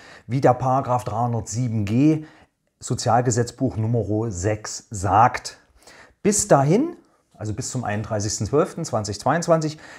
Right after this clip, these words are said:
besteht kein Anspruch auf Prüfung des Zuschlags an Entgeltpunkten für langjährig Versicherte. Äh, Prü-, ähm,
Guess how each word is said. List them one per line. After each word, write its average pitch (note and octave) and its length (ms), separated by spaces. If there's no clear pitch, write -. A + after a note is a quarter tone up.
besteht C#3 460
kein E3+ 280
Anspruch D3 540
auf A#2+ 380
Prüfung E3+ 560
des B2 260
Zuschlags D3+ 600
an B2+ 160
Entgeltpunkten D3+ 880
für B2 160
langjährig C3+ 560
Versicherte. A#2+ 680
Äh, B2+ 340
Prü-, D#3 260
ähm, A#2+ 380